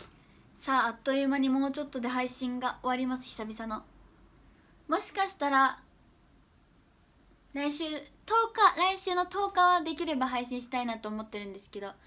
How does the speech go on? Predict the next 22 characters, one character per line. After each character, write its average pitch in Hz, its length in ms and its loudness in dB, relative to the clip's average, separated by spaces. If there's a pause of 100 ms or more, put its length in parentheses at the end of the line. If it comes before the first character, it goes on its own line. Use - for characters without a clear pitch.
(200)
そ - 120 -10
の 320 120 4
前 359 140 2
に 294 80 0
も 233 100 -2
配 226 180 -6
信 233 160 -8
で 226 80 -8
き 226 100 -14
そ 233 120 -8
う - 20 -6
だ 214 60 -6
っ 196 100 -12
た 196 120 -12
ら、 - 100 -12 (480)
配 233 240 -10
信 226 200 -8
し 233 140 -14
ま 240 120 -6
す 233 120 -14
の 202 120 -10
で、 - 120 -18